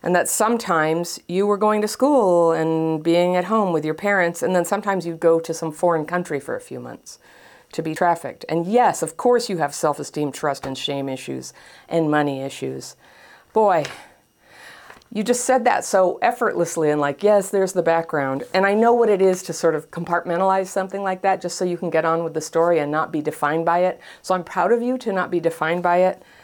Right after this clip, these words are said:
But oh my gosh, what a background. What struck me is that you said, "Eh, to this day, you can't decide if your parents are evil or just weak and victimized."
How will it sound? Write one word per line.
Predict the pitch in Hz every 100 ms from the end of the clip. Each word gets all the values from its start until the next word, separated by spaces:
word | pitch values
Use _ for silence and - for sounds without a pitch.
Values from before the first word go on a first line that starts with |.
| - - -
But | -
oh | 190 214
my | 180
gosh, | 165 156 147 143
what | 160 165
a |
background. | 160 160 156 147 139 135 143 _ _ - - - - - - 185
What | 190 - -
struck | - - 302 302
me | 254 185
is | 175
that | 180 180
you | 190 240
said, | - 190 156 151 147 - _ _ _ _ _ _ _ _ _ _ _ -
"Eh, | - -
to | 226
this | 233 247
day, | 247 226
you | 185
can't | - 190 -
decide | 180 175 165
if | 165
your | 151
parents | 147 170 165 165
are | -
evil | 165 165 156
or | 143
just | 147 -
weak | 139 160 170
and | 156 139
victimized." | 156 - 139 135 131 -